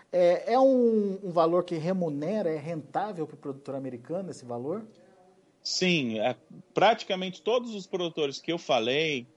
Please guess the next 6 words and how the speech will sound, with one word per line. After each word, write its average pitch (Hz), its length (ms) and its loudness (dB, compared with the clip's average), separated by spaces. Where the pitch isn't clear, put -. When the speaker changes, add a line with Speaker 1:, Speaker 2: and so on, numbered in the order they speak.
Speaker 2:
eles 143 400 -4
já 165 220 4
são 196 240 -2
rentáveis, 180 880 -2
a 160 100 -6
maioria 190 680 2